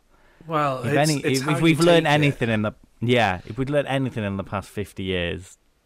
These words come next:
Speaker 2: no means no. Do you know what I mean?
Speaker 1: I think it would have been slightly different if she'd made it clear. Well, it would, it's still unacceptable, but it would have been different if she had made it clear that basically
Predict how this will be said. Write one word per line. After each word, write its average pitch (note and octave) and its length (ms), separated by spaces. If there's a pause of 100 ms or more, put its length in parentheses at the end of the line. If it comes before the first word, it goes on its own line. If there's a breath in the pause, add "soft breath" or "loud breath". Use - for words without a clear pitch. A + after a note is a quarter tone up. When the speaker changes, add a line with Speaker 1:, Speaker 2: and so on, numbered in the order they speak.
(380)
Speaker 2:
no G#2+ 240
means G2 320
no. G#2 240
Do G#2 140
you G#2 60
know G#2+ 100
what A2 80
I A2 60
mean? - 200 (160)
Speaker 1:
I C#3+ 80
think F3+ 320 (400)
it E3 180
would F3 160
have G3 100
been F#3 160
slightly D3 300
different D3+ 600 (120)
if B2+ 140 (380)
she'd - 340
made B2+ 180
it B2 120
clear. A#2 380 (280)
Well, D#2 300
it F#2 120
would, F#2 160
it's A2 260
still G2 220
unacceptable, - 680 (320 loud breath)
but B2+ 280 (1120 soft breath)
it C#3+ 120
would D#3+ 160
have D3+ 80
been D3+ 180
different C#3 380
if A#2+ 120
she - 180
had A2 160
made G#2+ 320
it C3 140
clear B2+ 380 (120)
that - 340
basically G2+ 680